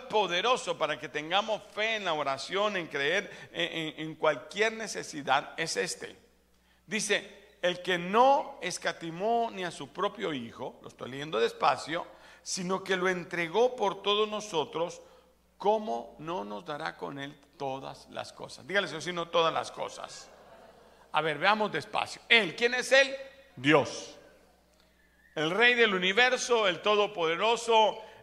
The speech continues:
el Creador de todo lo que existe, el que todas las cosas subsisten por Él, el maravilloso, el eterno, el poderoso, y póngale todos los adjetivos que quiera y todavía se quedan chiquitos a lo que es mi Dios.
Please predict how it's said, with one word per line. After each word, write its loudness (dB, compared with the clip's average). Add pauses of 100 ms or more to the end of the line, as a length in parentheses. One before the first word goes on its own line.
(120)
el 0
Creador 2
de 2
todo 4
lo 0
que 0
existe, -4
el -4
que 0
todas 2
las 2
cosas -2
subsisten -6
por 0
Él, 2 (300)
el 0
maravilloso, 4
el 0
eterno, 2
el -6
poderoso, -2
y -8
póngale 2
todos 8
los 2
adjetivos -2
que -8
quiera 2
y -10
todavía 0
se -10
quedan 0
chiquitos -8 (380)
a 0
lo -6
que 0
es 2
mi -4
Dios. -8